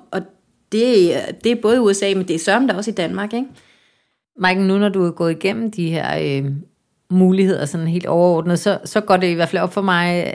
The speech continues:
Speaker 2: øh, det her med, hvor vigtigt det også er, at man, altså, at den idé, man går med, at det, at det er noget, man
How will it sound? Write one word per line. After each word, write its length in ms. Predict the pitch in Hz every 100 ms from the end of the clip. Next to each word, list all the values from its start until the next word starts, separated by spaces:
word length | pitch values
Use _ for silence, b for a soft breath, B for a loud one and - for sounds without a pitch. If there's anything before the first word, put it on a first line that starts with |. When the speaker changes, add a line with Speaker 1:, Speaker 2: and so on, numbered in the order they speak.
| -
Speaker 2:
øh, 400 | 160 151 147 151
det 80 | 175
her 60 |
med, 140 | 165 160
hvor 140 | 165
vigtigt 360 | 165 208 - 170
det 80 |
også 240 | 165 160 -
er, 160 | 165 175
at 200 | 180 170
man, 320 | 160 156 151 B B B
altså, 180 | 156 160
at 180 | 139 135
den 240 | 165 165 156
idé, 180 | 190 185
man 200 | 185 175 170
går 260 | 202 -
med, 220 | 175 165
at 140 | 170 165
det, 220 | 175 170
at 260 | - 160 175
det 120 | 185
er 40 |
noget, 180 | 185 185
man 180 | 190